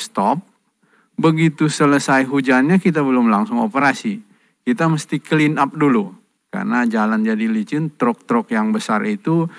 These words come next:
tentu tidak boleh operasi dalam kondisi yang tidak aman. Setelah kita selesai clean up-nya, jalannya udah layak jalan,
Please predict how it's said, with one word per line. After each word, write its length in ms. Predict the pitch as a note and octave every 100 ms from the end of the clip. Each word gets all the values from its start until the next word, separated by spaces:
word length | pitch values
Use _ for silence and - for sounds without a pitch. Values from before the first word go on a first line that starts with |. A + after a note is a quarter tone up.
| - - -
tentu 320 | G#2+ G#2+ D3
tidak 340 | C#3+ B2+ A#2+
boleh 400 | B2 B2 B2 C#3+ D3+
operasi 640 | B2+ A2 B2 A2+ - D3
dalam 300 | B2+ A#2+ B2+
kondisi 480 | B2 B2+ A#2+ A#2 C3+
yang 160 | B2+ A#2+
tidak 240 | A2 G2+
aman. 340 | G2+ F#2+ F2+ - _ _ _ - - _ _
Setelah 460 | D#3+ D3+ D#3 D3+
kita 260 | D3+ D3+ D3+
selesai 560 | C#3+ C#3+ C#3 C3+ B2+ -
clean 320 | C#3+ C#3+ C#3 C#3+
up-nya, 560 | E3+ - A#2+ A#2+ F#3+ A3 - _ _ _ _ _ _
jalannya 560 | - A#2+ A#2+ B2 C3 B2
udah 240 | B2+ B2
layak 320 | A#2+ A#2+ A2+ A2 B2+
jalan, 560 | A2+ G2 G#2+ C#3 G3